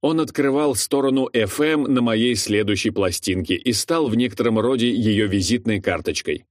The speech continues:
Речь идет о третьей пластинке Карлина «F M and A M», тысяча девятьсот семьдесят второй. Прошлом году в Лас-Вегасе меня уволили за то, что я сказал «хрень»,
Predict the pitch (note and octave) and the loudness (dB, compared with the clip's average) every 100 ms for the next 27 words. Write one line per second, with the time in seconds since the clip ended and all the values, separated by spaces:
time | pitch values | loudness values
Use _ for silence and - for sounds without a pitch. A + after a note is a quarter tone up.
0 | _ _ - A#2 B2+ E3 E3 D#3 D#3+ D#3+ | _ _ -4 -2 0 0 -2 -2 0 -2
1 | C3+ C#3+ C3+ A2+ G2 G2+ G2 A2+ G2 F#2+ | 0 0 0 -2 -2 -2 0 -2 -2 -2
2 | B2+ D3 C#3+ C#3 C3 B2+ A#2 G2 - A#2 | -2 0 0 0 0 0 0 -2 0 0
3 | C3 A#2 A2 A2 A2+ A2 A2 G2 E2+ E2+ | 0 -2 -2 -2 0 0 2 0 -2 -8
4 | _ - F#3+ - A#2+ G#2 G2 D3 C#3+ - | _ -2 -2 0 0 0 0 0 -2 0
5 | B2 A2 - G#2+ - G2+ F2+ D#2+ - _ | 2 2 0 -4 -4 -2 0 -2 -6 _
6 | _ _ - A2+ A2+ A2 G2 G2+ F3 C#3+ | _ _ -6 -2 0 0 0 2 2 2
7 | A#2 D#3+ E3 C#3+ C3+ B2 C#3 C3 A#2+ D3 | 0 0 0 0 2 0 0 0 0 2
8 | C3 A#2 G#2+ A#2+ - F#3+ - D3+ C3 D#3 | 2 2 2 0 0 -2 0 0 2 0
9 | F3+ - B2 G2 C3+ A#2+ - A2+ G#2 E2 | -2 -2 -2 0 0 -2 -2 0 0 -2